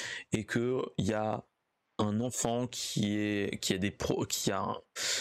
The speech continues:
qui a un handicap, qui se rend compte qu'il y a une possibilité de, euh, au lieu de chasser les dragons, il y a possibilité de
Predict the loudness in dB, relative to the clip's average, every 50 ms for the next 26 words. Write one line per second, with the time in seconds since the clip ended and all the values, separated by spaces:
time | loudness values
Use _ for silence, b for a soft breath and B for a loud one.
0 | B B -2 -2 0 2 2 2 2 2 0 -2 -2 0 0 0 0 -2 -4 -4
1 | -2 0 0 2 0 0 0 0 0 0 0 0 0 0 0 0 -2 -2 0 0
2 | 2 2 0 0 2 2 2 2 2 0 0 0 0 0 0 0 0 0 0 0
3 | 0 0 0 0 2 0 0 0 0 0 0 -2 B B B B B B B B
4 | _ _ -2 -2 -2 0 0 0 0 2 2 2 0 2 2 0 0 0 -2 -2
5 | -2 -2 0 0 0 0 0 0 0 0 2 0 0 -2 -4 -4 -2 0 0 2
6 | 2 0 0 0 2 2 0 0 0 0 0 2 2 2 2 2 0 0 -2 -4
7 | -8 _ _ -2 0 0 0 0 0 0 0 0 0 0 0 0 -2 B B B
8 | B _ _ _ _ _ -2 0 0 0 -2